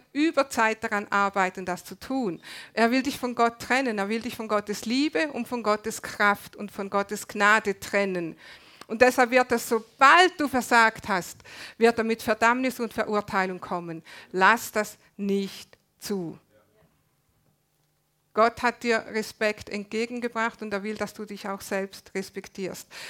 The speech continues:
Menschen verlieren Selbstrespekt, zum Beispiel, wenn sie missbraucht wurden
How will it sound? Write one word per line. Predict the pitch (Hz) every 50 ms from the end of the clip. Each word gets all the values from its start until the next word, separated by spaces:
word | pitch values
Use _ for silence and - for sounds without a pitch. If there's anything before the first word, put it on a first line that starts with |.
| - - -
Menschen | - 247 269 320 320 - 370 330
verlieren | 320 339 285 320 320 311 311 285
Selbstrespekt, | - 269 254 269 269 - - - 285 - - - 254 240 262 254 - -
zum | - - - 247 240
Beispiel, | 240 240 - 240 240
wenn | 226 226
sie | - 233
missbraucht | 226 233 226 - - - - 220 220 220 220 - - - 208
wurden | 185 175 175 175 175 170 160 147 156